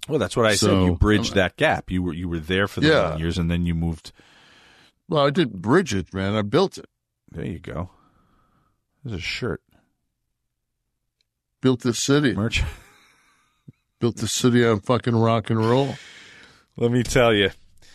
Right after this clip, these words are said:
Speaker 2: I'll tell you what. What have hap-, what would have happened? Nineteen ninety-six.
Speaker 1: Mm.
Speaker 2: Scott Hall asked, "Hey, would you like to fucking make a move?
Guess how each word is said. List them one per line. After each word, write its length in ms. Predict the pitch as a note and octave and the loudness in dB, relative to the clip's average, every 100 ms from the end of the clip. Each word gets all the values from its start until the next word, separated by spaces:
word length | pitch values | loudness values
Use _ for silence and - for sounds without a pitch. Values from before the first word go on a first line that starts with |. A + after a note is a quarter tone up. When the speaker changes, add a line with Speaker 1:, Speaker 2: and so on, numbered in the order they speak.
| - - - - - _ | -20 -20 -20 -20 -20 _
Speaker 2:
I'll 80 | C#3+ | -4
tell 180 | - G3 | 2 4
you 120 | F#3+ | 4
what. 280 | G#3 A#3 G#3 _ _ _ _ _ _ _ | 4 4 0 _ _ _ _ _ _ _
What 180 | E3 C4 | 2 4
have 100 | B3+ | 4
hap-, 300 | B3 B3+ B3+ | 4 4 4
what 140 | D#4 | 2
would 100 | F#4+ | 2
have 80 | G4 | 4
happened? 560 | C4+ C4 A#3 E3 G#2+ E2+ _ _ _ _ _ _ _ _ _ _ _ | 4 4 2 -2 -6 -10 _ _ _ _ _ _ _ _ _ _ _
Nineteen 460 | - D#3+ F#3 F#3+ F3+ | -2 2 2 2 2
ninety-six. 920 | F3 F3 E3 C#3 - E3 A#2 G#2+ G2+ | 4 4 2 2 2 2 2 -2 -6
Speaker 1:
Mm. 20 | E2+ _ _ _ _ _ - - _ _ _ | -6 _ _ _ _ _ -20 -20 _ _ _
Speaker 2:
Scott 520 | - - D#3+ E3 E3 | -8 -2 2 2 2
Hall 600 | D3 D3+ D3 G#2 D#2 _ _ _ _ _ _ _ _ _ _ _ _ _ _ _ _ _ _ _ _ _ - | 0 2 2 -2 -6 _ _ _ _ _ _ _ _ _ _ _ _ _ _ _ _ _ _ _ _ _ -4
asked, 640 | C#3+ C#3+ G#2+ - - - - _ _ _ _ _ _ _ - | -2 0 0 -2 -4 -8 -16 _ _ _ _ _ _ _ -4
"Hey, 160 | B2+ | 0
would 180 | A#2 F#2+ | 0 0
you 80 | G2+ | -2
like 160 | A2+ A#2+ | -2 -2
to 80 | G2+ | -2
fucking 460 | A#2 A2 F#2 E2+ _ _ _ _ _ _ _ _ - | -2 0 -4 -6 _ _ _ _ _ _ _ _ -2
make 280 | G#2+ A2+ | 0 0
a 20 | G2+ | 0
move? 580 | G2 G#2+ A#2+ C#3 - | 4 4 4 0 -8